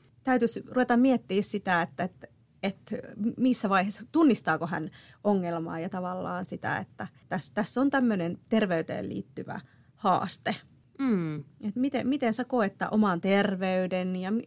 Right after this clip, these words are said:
Speaker 1: et liittyykö tämä, tai näetkö mitään yhteyttä tällä,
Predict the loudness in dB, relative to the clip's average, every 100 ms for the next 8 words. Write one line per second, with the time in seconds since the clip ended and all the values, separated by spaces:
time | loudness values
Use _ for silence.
0 | -8 -10 -8 -8 0 0 0 -4 -2 -4
1 | -2 -4 -4 -10 _ _ 0 2 4 4
2 | 4 2 2 2 2 2 -2 -4 -6 -6
3 | -10 -6 -4 -4